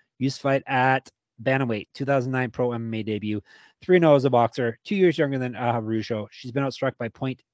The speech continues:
two eight strikes a minute, minus one fifty. Give me Maia, better striker, uh, better, better fighter, actually, overall. Um, not just striker. I, I think she's a better fighter here.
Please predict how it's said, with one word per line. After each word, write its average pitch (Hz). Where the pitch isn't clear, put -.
two 123
eight 113
strikes -
a -
minute, 110
minus 123
one 117
fifty. 107
Give 143
me 156
Maia, 131
better 139
striker, 113
uh, 127
better, 131
better 117
fighter, 101
actually, 107
overall. 98
Um, 101
not 107
just -
striker. 98
I, 113
I -
think 101
she's 101
a 98
better 98
fighter 98
here. 95